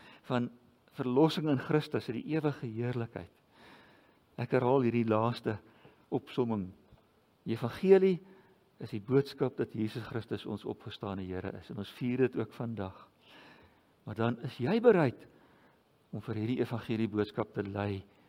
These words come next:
sodat ander dit kan hoor, kan glo, en saam met ons die ewige heerlikheid kan ontvang?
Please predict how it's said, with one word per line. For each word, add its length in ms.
sodat 260
ander 280
dit 240
kan 160
hoor, 420
kan 180
glo, 520
en 100
saam 240
met 140
ons 200
die 120
ewige 280
heerlikheid 560
kan 160
ontvang? 400